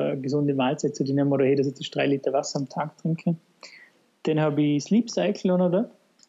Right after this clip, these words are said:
Sleep Cycle ist so eine App, wo die quasi im idealen Zeitpunkt weckt in der Früh und, ähm, den Schlaf analysiert. Also du kannst es quasi am Nachtkästchen liegen lassen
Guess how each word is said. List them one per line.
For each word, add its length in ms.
Sleep 300
Cycle 380
ist 120
so 80
eine 100
App, 160
wo 240
die 380
quasi 380
im 180
idealen 520
Zeitpunkt 560
weckt 260
in 100
der 140
Früh 260
und, 600
ähm, 580
den 100
Schlaf 380
analysiert. 500
Also 160
du 80
kannst 220
es 80
quasi 200
am 60
Nachtkästchen 560
liegen 220
lassen 180